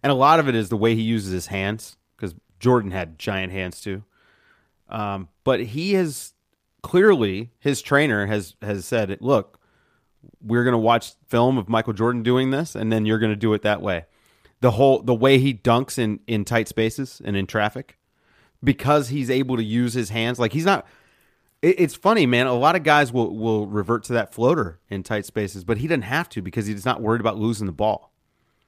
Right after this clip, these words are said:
Um, he, he can hit that little two-footed off the baseline dunk, the one-handed guy that, that Jordan used to do all the time. His fadeaway, there,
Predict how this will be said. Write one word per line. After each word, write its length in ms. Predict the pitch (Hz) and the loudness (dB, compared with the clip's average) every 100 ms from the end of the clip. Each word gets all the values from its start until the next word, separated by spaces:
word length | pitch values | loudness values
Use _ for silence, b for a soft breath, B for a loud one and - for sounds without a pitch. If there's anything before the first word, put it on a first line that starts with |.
| _ _ _ | _ _ _
Um, 520 | 104 101 92 92 90 - _ _ _ _ _ _ _ _ _ - | -6 -4 -4 -6 -8 -14 _ _ _ _ _ _ _ _ _ -10
he, 280 | 120 123 117 | -4 -4 -4
he 240 | 110 117 | -4 -4
can 200 | 101 104 | -2 -2
hit 180 | 113 131 | -2 0
that 160 | 123 | 0
little 180 | 120 107 | 0 -2
two-footed 600 | - - 135 - 127 123 - | -2 -4 -4 -2 -2 -2 -2
off 220 | 110 110 | -2 -2
the 80 | 101 | -4
baseline 540 | 101 104 - 113 107 | -4 -4 -4 -4 -4
dunk, 320 | 104 104 107 _ _ _ _ | -4 -6 -6 _ _ _ _
the 100 | 104 | -8
one-handed 500 | 95 95 98 98 98 | -6 -4 -4 -4 -4
guy 260 | 98 98 101 | -2 0 -2
that, 140 | 90 87 - | -6 -12 -12
that 140 | 92 | -10
Jordan 280 | 92 98 98 | -6 -8 -6
used 120 | 92 - | -10 -10
to 40 | |
do 160 | 92 92 | -8 -8
all 80 | 92 | -8
the 60 | - | -10
time. 180 | 92 95 b b b b | -14 -16 b b b b
His 160 | 120 - | -6 -2
fadeaway, 680 | 135 135 135 131 127 135 _ _ _ _ _ _ _ 87 | 2 4 6 6 4 0 _ _ _ _ _ _ _ -4
there, 480 | 92 123 - 113 | 4 4 2 -6